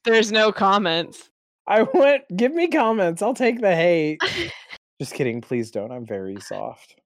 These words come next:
Speaker 1: He, you do not, do not at Eric on Twitter and tell him he would
Speaker 2: Please.
Speaker 1: make a terrible pirate captain. He will
Speaker 2: Oh.
Speaker 1: cry.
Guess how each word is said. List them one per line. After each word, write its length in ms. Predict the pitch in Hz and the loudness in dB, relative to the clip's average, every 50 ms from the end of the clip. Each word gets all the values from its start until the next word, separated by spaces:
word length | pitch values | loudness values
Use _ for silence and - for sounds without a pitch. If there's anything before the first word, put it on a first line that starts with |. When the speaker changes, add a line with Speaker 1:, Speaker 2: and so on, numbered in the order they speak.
| _ _ _ _ - - - - - - _ _ | _ _ _ _ -20 -20 -20 -20 -20 -20 _ _
Speaker 1:
He, 320 | _ - 226 196 190 185 - - | _ -10 -8 -6 -6 -6 -8 -10
you 200 | 185 185 180 180 | -10 -8 -8 -8
do 300 | 165 - 185 180 180 185 | -8 -6 -4 -4 -2 -2
not, 400 | 190 185 175 165 160 160 - - - 170 165 - | -2 -2 -2 -2 -4 -4 -6 -8 -12 -14 -10 -4
do 240 | - 190 202 214 | -2 -2 0 0
not 380 | 220 214 208 202 196 196 185 - - | 0 0 0 0 0 -2 -4 -4 -4
at 360 | - 185 180 170 170 - - _ _ _ _ _ | -4 -2 0 0 0 -2 -4 _ _ _ _ _
Eric 340 | 165 160 151 147 147 147 - | -4 -2 0 0 -2 -2 -2
on 140 | 151 151 156 | -4 -6 -6
Twitter 540 | - 151 147 143 - 135 139 135 135 - - _ _ - | -4 -4 -4 -2 -2 -2 -2 -2 -4 -6 -10 _ _ -10
and 360 | - 160 156 143 135 139 147 | -6 -4 -4 -4 -4 -6 -8
tell 200 | - 165 139 139 | -6 -4 -4 -2
him 200 | 160 139 - 170 | -2 -2 0 0
he 140 | 165 156 139 | 0 0 -2
would 120 | 143 151 151 | -2 -2 -2
Speaker 2:
Please. 40 | |
Speaker 1:
make 200 | 156 151 151 - | -2 -4 -4 -4
a 60 | 156 151 | -6 -6
terrible 500 | - - 160 143 139 139 131 135 135 139 | -4 -4 -2 -2 -2 -2 -4 -6 -8 -6
pirate 400 | - 139 131 135 131 - - - | -4 -4 -4 -4 -6 -8 -8 -8
captain. 540 | - - - - - - 62 71 92 185 | -6 -6 -6 -6 -8 -8 -8 -8 -8 -10
He 200 | 202 196 196 170 | -10 -8 -8 -8
will 220 | 156 147 143 147 147 | -6 -4 -2 2 2
Speaker 2:
Oh. 120 | 135 131 | 4 4
Speaker 1:
cry. 440 | 123 120 - - 82 - - - 214 | 4 2 2 -2 -4 -6 -6 -6 -8